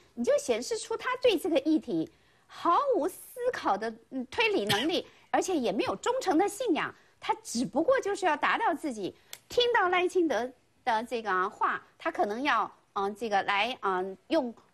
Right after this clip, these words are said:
Speaker 1: 嗯，某种方式来打击或者说负面化赖清德。
Speaker 2: 嗯。
Speaker 1: 可是他的做法，凭良心讲啦，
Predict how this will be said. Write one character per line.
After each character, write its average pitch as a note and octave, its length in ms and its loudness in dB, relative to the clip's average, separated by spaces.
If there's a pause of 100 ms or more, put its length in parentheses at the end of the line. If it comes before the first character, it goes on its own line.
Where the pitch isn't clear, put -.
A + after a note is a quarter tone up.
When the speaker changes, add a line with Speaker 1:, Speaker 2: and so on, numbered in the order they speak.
Speaker 1:
嗯， F3+ 320 0
某 C#4 140 2
种 F#3+ 200 -2
方 D#4+ 280 0
式 - 180 -6
来 G3 180 0
打 D3+ 240 -4
击 G#3 220 -8
或 C4 160 2
者 B3 60 -2
说 A#3+ 140 0
负 G#4 220 0
面 C4 200 2
化 A#3 180 0
赖 G3 140 0
清 G#3 200 -8
德。 E3+ 100 -4
Speaker 2:
嗯。 C3+ 80 -4 (380)
Speaker 1:
可 - 120 -4
是 C5 100 2
他 B4+ 160 2
的 C5 120 4
做 B4+ 260 2
法， A#3 260 -6 (440)
凭 E4 220 4
良 E4 200 0
心 A4 260 -4
讲 F3+ 240 -2
啦， F3 300 -2